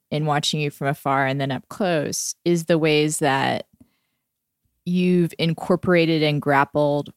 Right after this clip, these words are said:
with politics as your career has journeyed, you know, onward and upward. Like, do you see the ways that, that that's kind of intertwined and expanded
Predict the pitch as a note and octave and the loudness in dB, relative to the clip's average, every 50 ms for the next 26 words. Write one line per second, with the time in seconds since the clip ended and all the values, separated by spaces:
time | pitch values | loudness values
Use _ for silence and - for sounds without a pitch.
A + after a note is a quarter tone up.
0 | _ _ D3+ D3+ D3 - _ - - C3 B2+ - - - - - - _ _ - | _ _ -2 -2 -2 -4 _ -6 -6 -4 -4 -4 -6 -8 -10 -14 -14 _ _ -20
1 | - - - - _ _ _ _ _ _ _ _ - C#3+ D3 C#3+ D#3+ D3+ C#3+ C3+ | -20 -20 -20 -20 _ _ _ _ _ _ _ _ -4 -4 -4 -2 -2 -2 -2 -4
2 | - - - E3 C#3+ C#3+ C#3 C3 C3+ C3 D#3 - - - - - - - - - | -6 -10 -8 -6 -6 -4 -4 -4 -4 -6 -6 -8 -8 -8 -8 -6 -6 -6 -8 -8
3 | - - _ _ _ _ _ _ _ _ _ _ _ _ _ _ _ - - _ | -10 -12 _ _ _ _ _ _ _ _ _ _ _ _ _ _ _ -20 -20 _
4 | _ _ _ _ _ E3 D3+ - D#3 D3 C#3+ C3+ C#3 B2 - - _ - D#3+ C#3 | _ _ _ _ _ -8 -4 -4 -4 -4 -4 -6 -6 -8 -10 -12 _ -6 -4 -4
5 | B2+ B2 - C3 C3+ C3+ B2 B2+ B2+ - - - - - _ - - _ _ - | -4 -4 -2 -2 -2 -2 -4 -4 -6 -6 -8 -8 -8 -10 _ -16 -18 _ _ -18
6 | F#3 - _ _ _ _ _ _ _ _ _ _ _ _ _ _ _ _ _ _ | -18 -18 _ _ _ _ _ _ _ _ _ _ _ _ _ _ _ _ _ _
7 | - - D#3+ _ - F#3+ F#3 G3+ A#3+ C4 - - D4 D4 D#4 D#4+ D4+ D4+ D4+ D#4 | -8 -8 -6 _ 0 0 2 4 2 2 2 2 2 4 4 4 4 4 4 2
8 | D4 - D4 _ C#4 C4+ B3 - _ _ - G#3 G#3 G#3+ - - - A#3+ G#3+ G#3+ | 2 0 0 _ 2 2 2 0 _ _ 0 0 0 0 -2 0 0 2 4 4
9 | G#3 G3 - _ G#3 G3+ G3+ G3+ - - G#3 F3 F3+ F3+ F3+ F#3 F#3 F3 D3 G#3+ | 2 0 0 _ 4 4 4 2 0 -2 0 2 2 2 2 2 2 0 0 -4
10 | - - - C#3 E3 F3+ F#3 F#3+ - G3+ | -6 -6 -4 -4 -4 -2 -4 -4 -6 -8